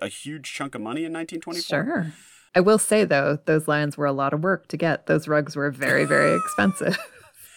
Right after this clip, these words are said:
Speaker 1: One of a
Speaker 2: <laughs>
Speaker 1: kind.
Speaker 2: One of a
Speaker 1: Two of a
Speaker 2: kind.
Speaker 1: kind. The Chicago Field Museum taxidermied them
Speaker 2: Mm-hmm.
Speaker 1: and put them on display. They're in a nice little diorama. You can see them. However,
Speaker 2: Mm.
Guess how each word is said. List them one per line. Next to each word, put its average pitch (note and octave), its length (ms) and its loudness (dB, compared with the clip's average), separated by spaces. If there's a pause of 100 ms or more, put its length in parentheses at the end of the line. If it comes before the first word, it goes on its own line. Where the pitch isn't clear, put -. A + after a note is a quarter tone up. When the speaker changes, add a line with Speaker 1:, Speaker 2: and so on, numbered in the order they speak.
(340)
Speaker 1:
One F#2+ 260 -6
of - 80 -4
a B2 60 -10
Speaker 2:
<laughs> - 100 -6
Speaker 1:
kind. G2+ 240 0
Speaker 2:
One D3+ 140 2
of F#3 160 4
a G#3 80 2
Speaker 1:
Two F3+ 300 2
of C#3 80 -4
a F3+ 60 -4
Speaker 2:
kind. - 40 -12
Speaker 1:
kind. F2+ 460 -8 (680)
The A2+ 280 -2
Chicago C#3 420 -4
Field D3+ 320 -2
Museum F2 640 -4
taxidermied G2+ 720 -6
them G3 240 0
Speaker 2:
Mm-hmm. D3+ 200 -4
Speaker 1:
and C4+ 160 -2
put - 180 -8
them C3 180 -6
on F#2 180 -6
display. C3 560 -2
They're F#2 160 -8
in F#2+ 80 -6
a F#2 60 -8
nice G2 260 -8
little D3+ 140 -12
diorama. B2+ 580 -4 (260)
You D#3 180 -6
can A3+ 180 -4
see E4 260 4
them. - 300 -4 (640)
However, G3+ 480 0
Speaker 2:
Mm. D3 320 -10